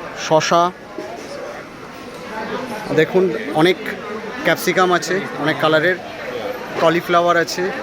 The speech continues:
পেঁয়াজ আছে, কুমড়ো, কুমড়ো, বাঁধাকপি আছে,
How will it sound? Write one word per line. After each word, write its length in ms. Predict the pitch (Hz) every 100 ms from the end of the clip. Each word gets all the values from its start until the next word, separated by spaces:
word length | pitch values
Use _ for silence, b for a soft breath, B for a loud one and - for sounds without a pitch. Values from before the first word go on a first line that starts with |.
| - - - - - - - - - -
পেঁয়াজ 280 | 160 165 160
আছে, 200 | 156 170 180 180 - - - - 165
কুমড়ো, 320 | 175 180 185 180 - - - - - 180 - 302 285 - - 202 180 - - - -
কুমড়ো, 320 | 151 151 156 170 160 - - - - - - - - - - - - - 135
বাঁধাকপি 460 | 151 165 170 175 175
আছে, 200 | 165 175